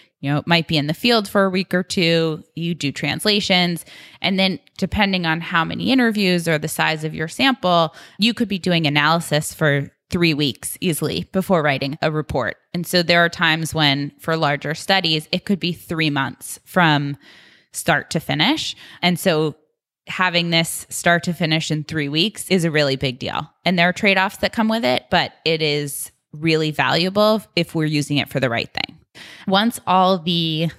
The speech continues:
logistics and, and kind of background admin things were set, then it came time to socialize the program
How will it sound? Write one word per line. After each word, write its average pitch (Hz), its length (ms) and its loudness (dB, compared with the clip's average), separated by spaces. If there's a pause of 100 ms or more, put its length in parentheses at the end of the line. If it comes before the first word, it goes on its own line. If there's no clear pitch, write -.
(120)
logistics 247 760 0
and, 170 360 -2
and 139 380 -10
kind 147 140 -8
of 135 260 -12
background 156 540 0
admin 175 420 -2
things 175 340 -2
were 139 120 -8
set, - 580 -2
then 180 160 2
it - 80 -4
came 190 240 0
time 160 340 -4
to 151 140 -10
socialize 175 720 -2
the 180 80 0
program 170 600 0